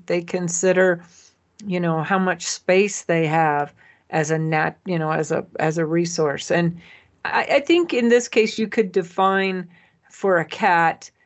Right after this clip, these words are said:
a resource would be anything that enables them to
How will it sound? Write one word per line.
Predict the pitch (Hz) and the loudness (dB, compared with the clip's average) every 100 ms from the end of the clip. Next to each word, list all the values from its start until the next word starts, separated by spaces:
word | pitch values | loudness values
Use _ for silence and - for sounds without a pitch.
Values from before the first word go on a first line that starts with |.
| _ - | _ -4
a | 175 180 | -2 0
resource | 175 196 208 196 - 175 175 175 - | 2 0 0 -6 -4 -2 0 -4 -6
would | 175 175 | -4 -2
be | 165 170 - | 0 0 0
anything | 202 262 277 240 208 202 196 196 175 | 0 0 -2 -2 0 2 0 0 2
that | 160 156 | 2 2
enables | 175 170 170 160 175 202 214 208 | 0 0 0 0 2 2 2 0
them | - 180 175 180 175 | -2 0 0 -2 -4
to | 175 185 180 | 0 0 0